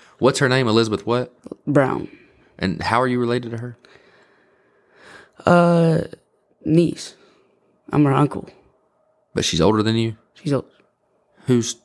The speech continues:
Speaker 1: who's her parents?
Speaker 2: Amanda. Um, Josh.
Speaker 1: Yeah, yeah, yeah.
Speaker 2: You should know Amanda 'cause that's
Speaker 1: Yeah.
Speaker 2: Dad's
Speaker 1: I got you.
Speaker 2: daughter.
Speaker 1: I got you.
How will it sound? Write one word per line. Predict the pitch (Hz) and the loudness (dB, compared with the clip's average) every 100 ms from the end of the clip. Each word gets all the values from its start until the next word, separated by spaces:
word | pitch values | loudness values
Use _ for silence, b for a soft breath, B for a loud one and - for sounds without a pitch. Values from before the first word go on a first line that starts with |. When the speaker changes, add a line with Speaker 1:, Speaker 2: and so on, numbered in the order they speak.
| - | -4
Speaker 1:
who's | 113 113 | -2 2
her | 104 | 0
parents? | - 80 - - - _ _ _ | -2 -6 -8 -18 -20 _ _ _
Speaker 2:
Amanda. | 151 151 139 - - _ _ _ _ _ _ - | 2 2 0 -6 -12 _ _ _ _ _ _ -2
Um, | 143 - - | -2 -2 -6
Josh. | - - - - - _ _ _ _ _ _ | -4 -4 -6 -18 -20 _ _ _ _ _ _
Speaker 1:
Yeah, | - 226 | -2 0
yeah, | 208 185 | 2 4
yeah. | 170 127 78 - | 4 2 0 -4
Speaker 2:
You | - | -10
should | 170 180 | -6 -2
know | 175 165 | 0 0
Amanda | 151 160 160 147 | 0 0 0 -2
'cause | - 143 139 | -2 -4 0
that's | 143 143 185 151 | 0 2 2 2
Speaker 1:
Yeah. | 120 98 | 2 2
Speaker 2:
Dad's | 156 156 143 143 127 _ _ _ | 2 2 0 -6 -8 _ _ _
Speaker 1:
I | 151 | -2
got | 123 85 147 | 0 -2 -4
you. | 151 | -8
Speaker 2:
daughter. | 160 _ | -10 _
Speaker 1:
I | 101 | -2
got | 92 80 | -2 -4
you. | - | -8